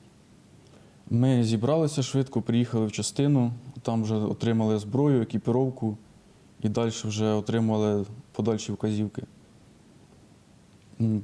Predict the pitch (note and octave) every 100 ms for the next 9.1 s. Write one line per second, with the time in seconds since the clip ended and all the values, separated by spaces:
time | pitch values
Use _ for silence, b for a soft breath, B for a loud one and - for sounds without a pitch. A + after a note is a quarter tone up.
0 | - - B2+ B2+ - A#2 C3 C3+ A2 A2
1 | A#2 A#2 A2 A2 A2+ G#2+ - - - G#2+
2 | A#2 A2+ G#2+ A2 A2 A#2 C3+ C#3 B2 C3
3 | A#2 A2+ - - A2+ A2 G#2 - A#2+ B2
4 | - - B B B B B - - -
5 | - G#2 G#2+ - G#2+ G#2+ A2 G#2+ A#2+ A#2
6 | A2+ A2 A2+ A#2 A2+ G#2 - B B B
7 | B G#2+ A2 - A#2+ A#2 G#2+ A2+ A2+ A2+
8 | A2 A2+ A2 A2+ G#2+ G#2 G#2 G#2 - C3+
9 | B2+